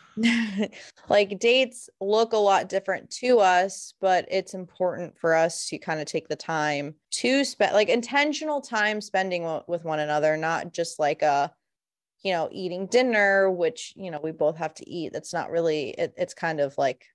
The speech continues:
we're doing it to do it. It's not like, "Hey, why don't we,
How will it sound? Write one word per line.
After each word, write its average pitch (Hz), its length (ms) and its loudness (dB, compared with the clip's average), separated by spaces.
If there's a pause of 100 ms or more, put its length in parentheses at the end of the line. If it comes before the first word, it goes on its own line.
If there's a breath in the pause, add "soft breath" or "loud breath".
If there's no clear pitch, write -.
(120)
we're 160 180 -4
doing 147 320 -4
it 85 220 -10
to - 100 -14
do 147 200 0
it. 165 280 4 (200)
It's - 180 -14
not 175 160 -2
like, 160 180 -4
"Hey, 180 420 2
why 170 160 2
don't 165 160 -4
we, 160 320 -10